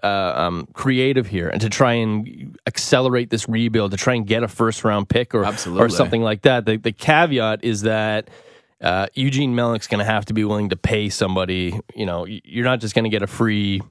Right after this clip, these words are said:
Speaker 1: a free
Speaker 2: Sure.
Speaker 1: pickup. You gotta pay these players that you get. So maybe it's an injured player. I'm wondering if, if they're gonna get, go after, like, a David Clarkson, because you could put him in L T I R. Insurance can cover most of that contract, and it's not the owner paying it out.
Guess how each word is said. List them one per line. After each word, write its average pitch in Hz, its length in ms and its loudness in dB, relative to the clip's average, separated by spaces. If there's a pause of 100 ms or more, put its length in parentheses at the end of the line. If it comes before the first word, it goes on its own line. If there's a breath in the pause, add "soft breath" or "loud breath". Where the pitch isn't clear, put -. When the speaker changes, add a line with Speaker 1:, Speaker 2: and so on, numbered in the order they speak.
(880)
Speaker 1:
a 80 180 0
free 104 340 -4 (220)
Speaker 2:
Sure. 87 340 -6 (160)
Speaker 1:
pickup. 101 300 2
You 123 80 0
gotta 131 180 4
pay 123 360 2
these 107 200 -2
players 113 340 2
that 104 80 0
you 95 120 0
get. 104 260 0
So 98 320 0 (380 loud breath)
maybe 135 260 2
it's 120 140 -2
an 127 80 2
injured 143 260 0
player. 135 280 6
I'm 147 220 4
wondering 123 300 2
if, 110 160 -2 (140)
if - 140 -4
they're 117 120 4
gonna 110 160 0
get, 107 300 0
go 104 100 2
after, 101 240 0
like, 92 160 0
a - 60 -2
David 95 320 -2
Clarkson, - 500 -2
because 95 560 -2
you 107 100 -2
could 104 120 0
put 113 140 2
him 113 180 0
in 107 120 0
L 104 120 0
T 107 160 0
I 95 160 0
R. 98 220 2
Insurance 98 400 -2
can 101 100 -2
cover 98 300 2
most 92 260 -2
of 95 80 -6
that 90 140 -2
contract, 98 580 0
and 92 100 -2
it's 90 140 -4
not 98 300 -2
the 95 100 -2
owner 95 260 0
paying 98 280 -2
it 90 100 -2
out. 117 200 0